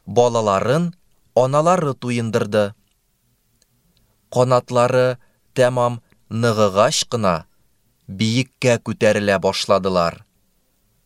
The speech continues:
Ә бер көнне каядыр очып киттеләр.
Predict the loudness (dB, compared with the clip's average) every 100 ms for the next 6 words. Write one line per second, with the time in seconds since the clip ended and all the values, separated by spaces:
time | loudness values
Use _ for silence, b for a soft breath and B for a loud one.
0 | _ -4 -4 0 -2 -2 -4 -4 -4 -6
1 | -8 _ _ _ _ _ _ -4 0 0
2 | 0 0 -2 -4 _ _ _ _ _ _
3 | -4 0 2 2 0 -4 _ _ _ _
4 | -14 -14 _ -4 -4 -4